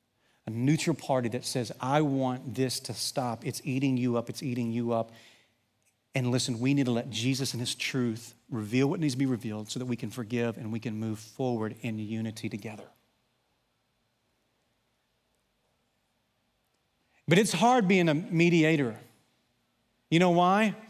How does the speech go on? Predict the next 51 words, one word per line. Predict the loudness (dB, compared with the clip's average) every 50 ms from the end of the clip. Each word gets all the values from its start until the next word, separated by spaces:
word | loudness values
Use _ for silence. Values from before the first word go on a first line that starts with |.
| -20 -20 -20 -20 _ _ _
Because | 0 0 2 4
mediators | 4 6 6 6 6 6 6 4 4 2 2
sometimes | 2 2 2 2 4 4 4 4 4 2
have | 0 -2
to | -2 -2
say, | 2 4 4 6 6 4 2 0 -6 -18 -20 _ _ _ _ _ _ _ _ _ _ _ _ _ _ _ _ -4
"I | -4
can't | -4 -2 2 2 4 4 4 2
let | 0 0 0
you | 0 0
go | 2 2 4 4
any | 4 2 0
further | 0 0 0 0 2 2 2
in | 0 0
the | -2
conversation | -2 -2 -2 -2 0 -2 -2 -2 0 0 -2 -2 -4
'cause | -6 -6 -6 -6
I | -6
can't | -4 0 0 0 2 0
let | -2 -2 -2
you | -2 -2
say | -2 0 0 0 0 0 -2 -6 -18 _ _ _ _ _ _ _ _ _ _ _ _ _ _ _ _ _ -4 -4
about | -4 -2 2 4 4 6 6 4 2 0 0
them | 0 2 2 2 2 2
what | 2 0 0
you're | 0 -2 0
not | 0 0 0 -2
willing | -2 -2 0 -2 -2
to | -2
say | -2 -2 -2
to | -4 -4 -4 -4 -4 -4
them. | -6 -8 -12 -12 -16 -20 _ _ _ _ _ _ _ _ _ _ _ _ _ _ _ _ _ _ _ _ _ _ _ _ _ -20 -16 _ 2
But | 4 6 6
if | 6 6
you | 6 6
want, | 6 8 6 6 6 4 4
I'll | 4 4 4
go | 4 4 4
with | 6 6 4 4 4 4
you | 4 4 6
and | 6
we | 4 4
can | 2 2 0
sit | 0 0 0 0 2
down | 4 4 4 4 4
and | 2 2
we | 0 0
can | 0 0 0 2
work | 0 0 -2 -2
toward | -2 0 2 2
reconciliation." | 0 0 0 -4 -4 -4 -2 -2 0 0 0 -2 -2 -6 -8 -12